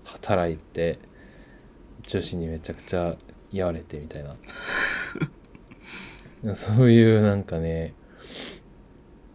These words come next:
Speaker 1: そういう人生も
Speaker 2: うん。
Speaker 1: 良いと、良いことやということ。そう、そういう人生こそがね、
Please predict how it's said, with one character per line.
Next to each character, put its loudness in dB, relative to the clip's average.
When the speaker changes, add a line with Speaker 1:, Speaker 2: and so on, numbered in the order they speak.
Speaker 1:
そ 2
う 8
い 10
う 8
人 4
生 2
も 0
Speaker 2:
う -2
ん。 -4
Speaker 1:
良 2
い 2
と、 -14
良 0
い -2
こ -4
と -6
や 0
と -16
い -12
う -16
こ -18
と。 -18
そ -8
う、 -8
そ 2
う 8
い 8
う 6
人 2
生 -4
こ -6
そ -10
が -10
ね、 -8